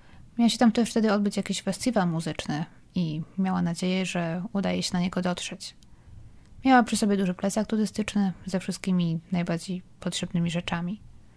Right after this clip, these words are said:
Jej przyjaciele z pracy, którzy ją tam podwieźli, trochę obawiali się o nią, jadącą gdzieś stopem tak daleko, zupełnie samą. Ale ona zapewniała ich, że będzie na siebie uważać.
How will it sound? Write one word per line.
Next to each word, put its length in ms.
Jej 200
przyjaciele 400
z 80
pracy, 260
którzy 200
ją 120
tam 140
podwieźli, 640
trochę 440
obawiali 420
się 180
o 80
nią, 300
jadącą 420
gdzieś 200
stopem 340
tak 160
daleko, 540
zupełnie 360
samą. 440
Ale 400
ona 180
zapewniała 580
ich, 280
że 400
będzie 240
na 100
siebie 280
uważać. 560